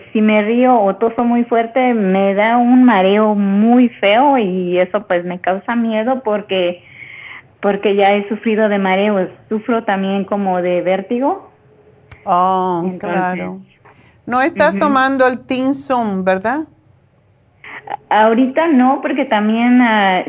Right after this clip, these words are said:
Speaker 1: sí lo estuve tomando por, co-, por cuatro meses y ahorita lo dejé.
Speaker 2: Ok.
Speaker 1: Ujú.
Speaker 2: Sí, porque el Tinsum te ayuda con eso, pero la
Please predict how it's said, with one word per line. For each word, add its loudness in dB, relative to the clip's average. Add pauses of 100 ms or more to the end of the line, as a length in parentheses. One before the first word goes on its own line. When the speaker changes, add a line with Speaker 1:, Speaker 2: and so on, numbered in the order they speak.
Speaker 1:
sí 0
lo 2
estuve -4
tomando 0
por, 0 (380)
co-, -8
por -2
cuatro 0
meses 0 (160)
y 0
ahorita 0
lo -2
dejé. -6 (360)
Speaker 2:
Ok. -4 (1160)
Speaker 1:
Ujú. -10 (160)
Speaker 2:
Sí, -8
porque -4
el -4
Tinsum -2
te -2
ayuda -2
con -4
eso, -4 (180)
pero 0
la 0